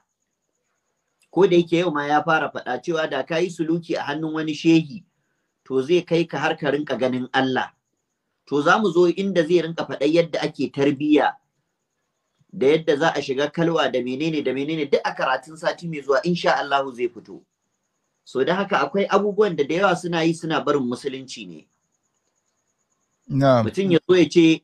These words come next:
Speaker 1: an ɗauke masa sallah, ya daina sallah, an halatta masa zina, wanda shi wannan Ibn Arabi cikin abin da aka faɗa a cikin tarihinsa, ya, shi ya halatta shan giya.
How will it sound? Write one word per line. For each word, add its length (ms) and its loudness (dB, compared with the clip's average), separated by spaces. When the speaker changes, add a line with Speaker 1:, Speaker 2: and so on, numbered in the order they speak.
Speaker 1:
an 200 0
ɗauke 320 2
masa 240 -4
sallah, 380 -2
ya 140 0
daina 280 -4
sallah, 480 0
an 160 -2
halatta 420 0
masa 240 -4
zina, 220 -6
wanda 200 -2
shi 160 -10
wannan 320 0
Ibn 220 0
Arabi 460 -2
cikin 280 -8
abin 300 -4
da 80 -6
aka 240 -4
faɗa 320 0
a 80 -6
cikin 320 -8
tarihinsa, 800 -4
ya, 240 0
shi 240 -4
ya 120 4
halatta 380 0
shan 280 -4
giya. 300 -4